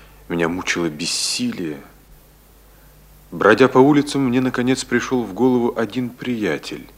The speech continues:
общественное положение которого ставило в возможность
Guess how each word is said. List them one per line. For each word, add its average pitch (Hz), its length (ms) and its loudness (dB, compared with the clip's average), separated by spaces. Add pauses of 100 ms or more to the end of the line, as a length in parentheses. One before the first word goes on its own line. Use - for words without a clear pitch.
(680)
общественное 104 720 0
положение 98 560 2
которого 95 560 2 (300)
ставило 101 520 4
в 85 100 -2
возможность 95 1000 0